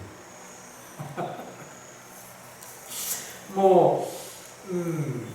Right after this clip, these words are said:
건드려야, 건들 필요가 없어. 이제 필요성이 없어. 왜? 다 알아버렸기 때문에. 일어나는 것에 대해서 다 알아버렸기 때문에. 음. 그러니까 생로병사에서 생에 대해서 다 알아버렸어.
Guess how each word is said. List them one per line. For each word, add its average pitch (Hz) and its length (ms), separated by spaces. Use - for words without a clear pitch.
건드려야, 214 540
건들 233 320
필요가 294 360
없어. 196 300
이제 185 140
필요성이 262 420
없어. 147 360
왜? - 460
다 131 200
알아버렸기 - 420
때문에. - 220
일어나는 233 560
것에 160 120
대해서 151 300
다 135 100
알아버렸기 139 420
때문에. - 200
음. - 360
그러니까 185 420
생로병사에서 233 760
생에 254 320
대해서 208 240
다 156 80
알아버렸어. 165 440